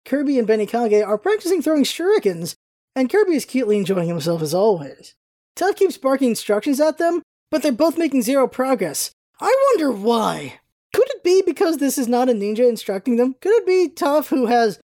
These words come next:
one day of experience when it comes to ninja stuff, is instructing someone who was, went to actual ninja school? Like,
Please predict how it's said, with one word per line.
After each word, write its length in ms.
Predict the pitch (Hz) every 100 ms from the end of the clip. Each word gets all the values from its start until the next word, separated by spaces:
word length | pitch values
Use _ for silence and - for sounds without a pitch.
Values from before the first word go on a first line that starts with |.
| _ _ _
one 300 | 202 247 269
day 200 | 247 262
of 80 | 247
experience 840 | - - 214 233 240 254 - - _ _ _
when 100 | 202
it 40 |
comes 180 | 240 233
to 60 | 196
ninja 260 | 202 220
stuff, 340 | 226 240 240 - _ _
is 120 | 220
instructing 460 | 214 - 226 220 247
someone 240 | 247 233
who 140 | 254 202
was, 280 | 202 185 -
went 260 | 196 196 208
to 100 | 202
actual 240 | 190 196 185
ninja 340 | 165 175 214
school? 400 | - 254 269 269 _ _ _ _
Like, 340 | 254 247 -